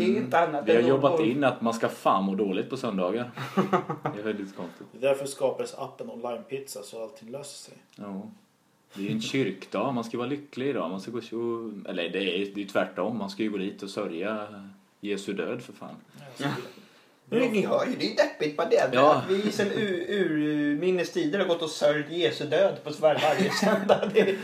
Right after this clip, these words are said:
Speaker 1: det är deppigt som fan ju.
Speaker 2: Ja, det är
Speaker 3: Och
Speaker 2: riktigt
Speaker 3: söker
Speaker 2: sorgligt.
Speaker 3: förlåtelse sen för det.
Speaker 2: Ja, syndernas förlåtelse liksom, söndagar. Ja, fy fan, vilken jävla skitreligion.
Speaker 1: Äh, vi ska,
Speaker 2: Skitdag,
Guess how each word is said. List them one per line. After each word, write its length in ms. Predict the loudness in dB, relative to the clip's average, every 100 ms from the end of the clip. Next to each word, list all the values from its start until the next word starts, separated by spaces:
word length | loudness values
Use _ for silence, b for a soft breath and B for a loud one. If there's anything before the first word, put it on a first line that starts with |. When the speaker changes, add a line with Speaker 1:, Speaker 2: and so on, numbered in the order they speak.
| B B -2
Speaker 1:
det 80 | 2
är 80 | 6
deppigt 320 | 4 4 0
som 120 | 4
fan 200 | 6 6
ju. 140 | 4 -2 -2
Speaker 2:
Ja, 60 | 0 2
det 80 | 2
är 40 |
Speaker 3:
Och 40 | 0
Speaker 2:
riktigt 280 | -4 -2 2
Speaker 3:
söker 140 | 4 2
Speaker 2:
sorgligt. 160 | 0
Speaker 3:
förlåtelse 400 | -6 -6 -6 -8
sen 160 | -12 -12 -12
för 80 | -14 -14 -4
det. 80 | 2
Speaker 2:
Ja, 280 | 2 2 -2 -4
syndernas 640 | 4 4 4 0 -2 -4 -4
förlåtelse 580 | -2 -2 -4 -6 -2
liksom, 300 | -2 -4 -8
söndagar. 540 | -8 -6 -6 -8 -8 -10 -14 b b b b
Ja, 120 | -16 -16
fy 60 | -18
fan, 260 | -14 -14 -14 -16
vilken 180 | -14
jävla 220 | -12 -12 -16 -18 -20 -12
skitreligion. 720 | -10 -8 -6 -6 -6 -10 -12 -16 b b b b b b b b b -8
Speaker 1:
Äh, 60 | -8 -6
vi 180 | -6
ska, 140 | 2 4
Speaker 2:
Skitdag, 420 | 4 4 4